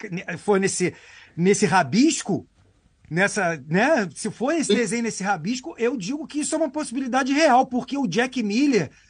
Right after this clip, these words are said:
Speaker 1: ele não vai entregar os pontos facilmente, ele não é um piloto pra isso. Não que o Miguel Oliveira seja, mas o Miguel é mais maleável.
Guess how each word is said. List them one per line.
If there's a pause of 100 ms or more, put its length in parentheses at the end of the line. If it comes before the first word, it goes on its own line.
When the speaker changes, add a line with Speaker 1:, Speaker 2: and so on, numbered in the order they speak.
(420)
Speaker 1:
ele
não
vai
entregar
os
pontos
facilmente,
ele
não
é
um
piloto
pra
isso.
Não
que
o
Miguel
Oliveira
seja,
mas
o
Miguel
é
mais
maleável.